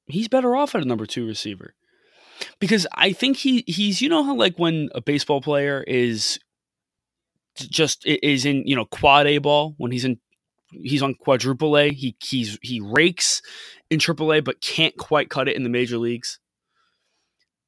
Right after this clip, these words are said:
Sterling Shepard is, is a, is a one and a half receiver. He is very, very productive as a number two receiver. He's very productive when he gets,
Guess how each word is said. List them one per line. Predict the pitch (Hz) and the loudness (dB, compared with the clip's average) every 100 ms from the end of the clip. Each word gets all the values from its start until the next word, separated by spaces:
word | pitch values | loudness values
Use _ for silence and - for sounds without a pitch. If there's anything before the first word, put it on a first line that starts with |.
| _ | _
Sterling | - - 262 269 | -2 2 4 2
Shepard | - 220 208 196 | 2 0 0 -2
is, | 175 170 165 156 135 | 2 4 4 2 -2
is | - 147 | -2 0
a, | 147 139 | 0 -2
is | 135 135 131 - | -4 -6 -6 -4
a | 139 | -4
one | 117 135 170 | -2 0 0
and | 165 | 0
a | |
half | 123 139 127 - | 0 2 0 -2
receiver. | 113 - 87 - - _ _ _ | -8 -8 -10 -14 -20 _ _ _
He | 139 180 240 | -8 -2 0
is | 190 139 | 0 -4
very, | 127 165 196 208 | -2 0 0 -2
very | 151 160 160 | 0 0 -2
productive | 131 127 135 123 104 - | -4 -4 -2 -6 -8 -6
as | 120 117 | -6 -6
a | |
number | 117 117 | -6 -8
two | - 120 | -8 -10
receiver. | 110 120 104 107 | -8 -10 -10 -10
He's | 104 | -6
very | 135 165 | -4 -2
productive | 156 143 131 | -2 -4 -6
when | 123 | -8
he | 120 | -6
gets, | 117 | -8